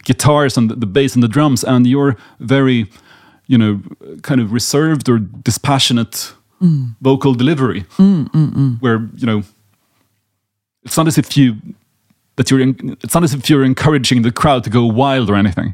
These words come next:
Speaker 2: Mm. No.
Speaker 1: Or maybe you, you'll start to do that eventually.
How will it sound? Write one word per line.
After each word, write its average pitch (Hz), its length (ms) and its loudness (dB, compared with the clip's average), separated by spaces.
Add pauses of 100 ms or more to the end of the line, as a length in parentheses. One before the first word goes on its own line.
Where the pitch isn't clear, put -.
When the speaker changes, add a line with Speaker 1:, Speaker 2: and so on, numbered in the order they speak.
Speaker 2:
Mm. 170 380 2 (360)
No. 143 340 2 (100)
Speaker 1:
Or 135 80 2
maybe 165 220 4
you, 170 120 0
you'll 131 340 0
start 143 260 0
to 123 60 -2
do 139 120 0
that 104 320 -6 (420)
eventually. 110 420 0